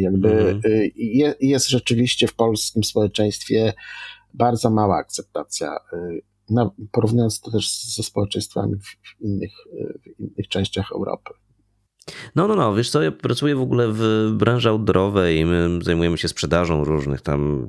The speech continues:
Speaker 2: ciuchów turystycznych i takich rzeczy i jest taka marka, która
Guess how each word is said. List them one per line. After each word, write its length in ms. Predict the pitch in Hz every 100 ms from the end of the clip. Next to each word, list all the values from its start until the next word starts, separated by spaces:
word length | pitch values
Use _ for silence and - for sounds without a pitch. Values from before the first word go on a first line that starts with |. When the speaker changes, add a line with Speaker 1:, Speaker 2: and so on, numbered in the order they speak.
| -
Speaker 2:
ciuchów 260 | 92 98 82
turystycznych 600 | 80 80 85 - 78 73
i 40 |
takich 260 | 73 71 80
rzeczy 300 | 76 107 110
i 220 | 101 101 - - -
jest 140 | 104
taka 160 | 117 101
marka, 280 | 107 117
która 580 | 101 104 92 92 90 90